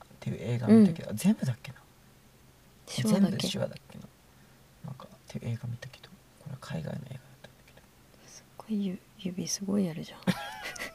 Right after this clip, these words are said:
Speaker 1: <laughs>
Speaker 2: マイクに映らないから残念だけど。
Speaker 1: そう。
Speaker 2: うん、長くなっちゃったね。
Speaker 1: 長くなっちゃいました。
Speaker 2: うん。
Speaker 1: 一時間ぐらい話したね。
Speaker 2: 話したね。
Speaker 1: うん。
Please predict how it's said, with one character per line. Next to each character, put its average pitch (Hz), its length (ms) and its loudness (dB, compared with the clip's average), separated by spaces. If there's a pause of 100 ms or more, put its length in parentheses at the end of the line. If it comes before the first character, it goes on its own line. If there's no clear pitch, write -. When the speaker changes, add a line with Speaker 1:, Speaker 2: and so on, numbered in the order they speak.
(240)
Speaker 1:
<laughs> - 0 - (220)
Speaker 2:
マ 214 120 6
イ 233 80 2
ク - 160 -4
に 147 100 -2
映 151 200 -4
ら 185 120 2
な 175 100 0
い 139 140 -4
か 139 120 -4
ら 123 200 -4 (100)
残 156 220 0
念 151 140 -4
だ 151 100 -4
け - 100 -2
ど。 185 60 2
Speaker 1:
そ - 200 6
う。 - 40 2 (2500)
Speaker 2:
う 220 40 4
ん、 202 240 2
長 220 80 6 (360)
く - 40 0
な 170 80 0
っ - 20 -8
ち - 100 -10
ゃ - 40 -8
っ - 20 -8
た 254 140 12
ね。 277 60 12
Speaker 1:
長 285 120 10
く 269 80 4
な 247 140 12
っ 214 60 6
ち - 120 6
ゃ 226 60 10
い 220 60 12
ま 214 140 12
し - 100 4
た。 - 240 4
Speaker 2:
う 196 60 0
ん。 - 20 4
Speaker 1:
一 214 180 6
時 220 80 6
間 226 220 10
ぐ 220 80 10
ら 190 60 8
い - 20 6
話 160 220 2
し - 20 -12
た 127 140 0
ね。 - 140 -6
Speaker 2:
話 226 360 0
し - 40 -16
た 190 120 -4
ね。 185 140 0
Speaker 1:
う 185 40 0
ん。 185 160 -2